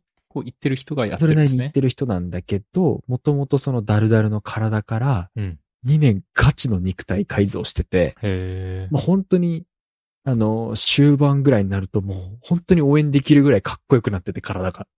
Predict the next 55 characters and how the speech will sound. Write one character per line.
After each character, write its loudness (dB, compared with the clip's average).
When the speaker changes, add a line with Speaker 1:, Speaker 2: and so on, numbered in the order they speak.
Speaker 1:
へ 2
ー。 -2
Speaker 2:
ま -8
あ、 0
相 0
撲 0
っ -
て -4
言 2
っ -12
た 4
ら 0
も -6
う -20
丸 -2
裸 -4
な -8
の -16
で、 -12
Speaker 1:
う -8
ん。 -8
Speaker 2:
あ -2
の、 -8
も -6
う -12
体 0
一 0
つ -12
で -14
そ -8
の -10
練 4
習 2
量 2
だ -6
っ -14
た -6
り -12
と -16
か -12
が -6
こ -10
う -6
見 4
え 4
て 6
く -2
る -2
ん -10
だ -8
と -6
思 -6
う -12
け -6
ど -8